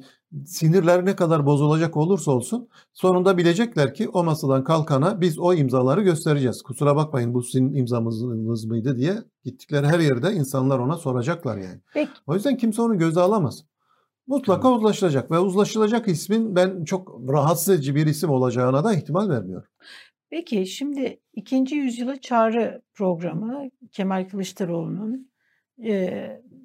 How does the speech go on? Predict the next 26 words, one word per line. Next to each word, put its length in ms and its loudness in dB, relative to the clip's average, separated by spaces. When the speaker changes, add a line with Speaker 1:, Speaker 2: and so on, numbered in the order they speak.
Speaker 2:
ben 240 0
hani 240 -2
çok 300 -4
beni 200 -2
heyecanlandıran 1160 -2
bir 220 -8
Speaker 1:
Hı. 120 -8
Speaker 2:
program 440 -2
oldu. 560 -8
Bunu 400 -8
böyle 280 -4
Perşembe 720 -6
Speaker 1:
Hı. 40 -2
Speaker 2:
akşamı 360 -8
Taha 300 -8
Bey 120 -4
ile 180 -8
beraber 360 -4
Speaker 1:
Hı 20 -2
hı. 40 -2
Speaker 2:
yaptığımız 400 -8
programda 840 -8
Kemal 360 -6
Bey'e 180 -8
de 80 -12
söyledim. 600 -12